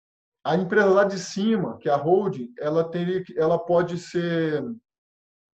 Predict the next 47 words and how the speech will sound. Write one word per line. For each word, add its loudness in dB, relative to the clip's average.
ela 0
não, 0
ela 2
pode, 8
aliás, 2
ela -4
pode -4
ser -8
uma -2
sociedade -8
limitada? -2
Não, -4
porque -2
tem -4
uma 0
vedação 0
do -2
artigo -6
novecentos -2
e -20
setenta -4
e -8
sete -16
do -12
Código -6
Civil, -8
que -12
fala 0
que -10
os -8
cônjuges -4
nesse -4
regime -6
de -14
comunhão -8
universal -8
não -6
pode -4
ser -12
sociedade, -8
não -10
pode -6
formar -4
sociedade. -10
Não -10
é 2
isso? -2